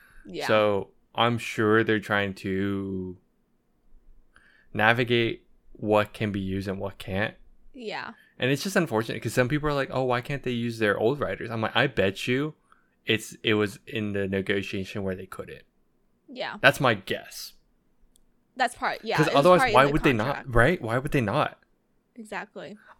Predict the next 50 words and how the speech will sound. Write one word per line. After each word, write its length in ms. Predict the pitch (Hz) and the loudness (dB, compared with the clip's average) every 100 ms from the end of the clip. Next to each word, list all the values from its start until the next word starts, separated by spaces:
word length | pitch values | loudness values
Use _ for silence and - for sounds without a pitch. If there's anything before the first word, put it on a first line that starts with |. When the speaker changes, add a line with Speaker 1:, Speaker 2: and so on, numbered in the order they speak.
| _ - | _ 0
Speaker 2:
I 120 | 131 | 2
think 160 | 139 | 2
it 40 | 160 | 0
was 100 | 151 | 2
Speaker 1:
And 80 | 123 | 4
Speaker 2:
already 220 | 123 131 | 6 6
Speaker 1:
this 140 | - | 6
Speaker 2:
a 40 | 123 | 6
Speaker 1:
was 360 | 440 - - - _ _ _ | 4 2 -6 -14 _ _ _
Speaker 2:
Yeah. 60 | - | -10
Speaker 1:
supposed 240 | - 349 | -6 -6
to 60 | 370 | -6
come 200 | 320 285 | -6 0
out 220 | 269 226 | 2 2
next 360 | 226 247 - - | -4 -14 -14 -10
year. 380 | 240 285 151 120 | -6 -6 -6 -4
Speaker 2:
Yeah. 260 | 104 131 117 _ _ _ _ _ _ _ - | -2 -2 -6 _ _ _ _ _ _ _ 2
I'm 160 | 135 | 2
sure 260 | 160 - 165 | 4 2 4
it 40 | 165 | 2
was 100 | 147 | 0
already 440 | 120 123 117 123 | -2 2 2 2
a 80 | 107 | 0
struggle 360 | - 104 104 | 0 -4 -4
just 240 | 104 110 - | -4 -6 -4
to 80 | 107 | -4
get 400 | 101 101 95 - _ - _ _ | 2 2 0 -4 _ -20 _ _
the 160 | - 117 | -6 -2
actors, 560 | 98 95 - - - - | -2 -4 -8 -12 -12 -8
right? 280 | 101 104 - _ _ - _ _ - | -8 -8 -14 _ _ -20 _ _ 4
Or 80 | |
I 120 | 147 160 | 6 6
Speaker 1:
Yeah. 120 | 151 | 2
Speaker 2:
not 200 | 165 - | 0 0
all 200 | - 165 | 0 0
of 60 | |
them, 140 | 170 98 | -2 -6
actually. 420 | 92 92 - - | -8 -12 -12 -8
I 60 | 117 | -6
think 180 | 160 | -6
some 160 | 151 117 | -6 0
Speaker 1:
Not 160 | 277 403 | 6 8
Speaker 2:
of 60 | |
them 20 | - | 10
Speaker 1:
all 200 | 381 508 | 8 8
of 60 | |
them 140 | 415 381 | 4 2
are 80 | 311 | 0
coming 280 | 330 285 | -4 -8
back. 400 | 254 277 233 - | -2 -2 -2 -8